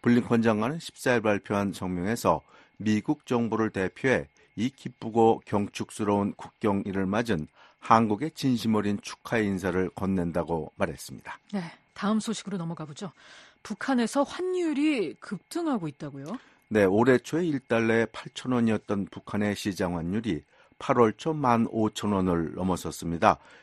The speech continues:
Speaker 1: 일본의 북한 전문 매체인 아시아 프레스에 따르면 지난 팔월 구 일 북한의 환율은 만 오천 오백 원을 기록했습니다.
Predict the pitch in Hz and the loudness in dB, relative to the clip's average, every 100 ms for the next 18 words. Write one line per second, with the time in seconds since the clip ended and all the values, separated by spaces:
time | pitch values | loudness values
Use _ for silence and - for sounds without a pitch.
0 | - 113 107 110 160 - 120 123 113 107 | -2 0 2 2 0 -6 -4 -2 2 2
1 | 104 101 98 - 104 98 - 101 95 98 | 2 2 0 -2 -2 -2 -2 -4 -2 -2
2 | 90 - 90 - 85 - 87 104 123 95 | -4 -4 -6 -4 -6 -4 -2 0 2 0
3 | 73 _ _ _ - 110 151 139 - 123 | -4 _ _ _ -2 0 0 -4 -4 0
4 | 110 139 139 73 - _ _ - - - | 0 2 2 0 -6 _ _ -10 -8 -2
5 | 120 143 131 123 113 117 110 - 98 98 | 0 0 -2 0 2 2 0 0 6 6
6 | 107 - 113 104 - - 104 98 92 92 | 6 2 -4 -4 -4 -2 -2 0 0 0
7 | 90 90 85 78 - 95 90 - 85 82 | 0 0 0 -4 -8 -8 -8 -8 -12 -8
8 | 82 98 | 0 2